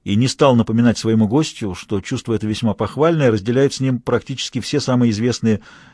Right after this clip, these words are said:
среди американских авторов популярных песен. «Ну, вот что я чувствую, мистер Шоттер», — с добродушной прямолинейностью сообщил мистер Ган, — «и не стыжусь признаться в этом. Этот дом мне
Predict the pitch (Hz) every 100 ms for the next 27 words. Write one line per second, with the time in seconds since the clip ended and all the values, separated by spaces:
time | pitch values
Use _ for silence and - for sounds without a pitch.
0 | _ - 120 113 117 113 127 117 - 104
1 | 117 - 113 - 104 120 113 151 - 90
2 | 85 80 _ _ _ _ _ _ _ _
3 | _ _ - _ _ _ _ _ _ _
4 | 92 101 175 233 233 247 151 165 170 165
5 | 208 - 170 156 - 214 214 - 98 87
6 | 107 - 98 - 175 180 - 85 - _
7 | _ _ _ _ - 90 120 120 123 139
8 | 120 110 117 123 127 131 117 104 - 98
9 | 120 - 117 117 104 104 95 147 147 -
10 | _ 131 170 170 - 143 120 156 - 117
11 | 98 95 - 87 78 - - _ _ _
12 | _ _ _ 139 185 180 139 92 104 170
13 | 160 127 127